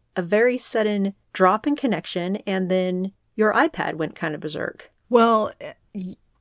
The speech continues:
Speaker 2: you were trying to call me back, and for some reason, it kept reconnecting. So we had about three connections going at the same time. It was very strange, and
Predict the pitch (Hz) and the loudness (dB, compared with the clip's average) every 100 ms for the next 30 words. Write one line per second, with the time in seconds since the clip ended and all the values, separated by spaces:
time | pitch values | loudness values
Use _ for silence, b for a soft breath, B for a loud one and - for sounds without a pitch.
0 | _ - 196 220 226 214 254 208 196 - | _ -6 -2 2 2 2 0 -2 -2 -4
1 | 196 180 175 220 220 214 214 - - - | -2 -2 -2 0 0 0 -2 -8 -14 -8
2 | 202 196 185 180 180 190 - - 226 208 | -4 -4 -4 -4 -6 -6 -6 -2 0 2
3 | 196 202 226 220 220 226 - _ _ _ | 2 0 2 2 2 0 -6 _ _ _
4 | _ _ _ _ - 185 _ - 196 - | _ _ _ _ -8 -8 _ -8 -6 -8
5 | - - _ _ 175 214 214 208 190 190 | -14 -18 _ _ -2 0 0 -2 -4 -4
6 | - 180 165 - 185 175 170 185 208 180 | -8 -10 -8 -8 -4 -4 -2 -4 -4 -4
7 | 165 - - 202 233 240 233 208 185 - | -6 -6 -8 -4 -2 -2 -4 -4 -4 -4
8 | 190 156 185 185 180 160 160 - 185 - | -6 -4 -4 -2 -4 -4 -8 -8 -10 -8
9 | 175 180 170 170 - 156 165 170 175 170 | -8 -6 -6 -8 -8 -6 -6 -6 -8 -10
10 | - B B _ 208 233 262 - 226 196 | -16 B B _ 0 2 2 -2 -4 -2
11 | 190 190 185 180 - _ - 196 185 185 | -2 -2 -4 -6 -12 _ -10 -8 -6 -6
12 | 185 180 175 175 175 | -6 -6 -8 -10 -12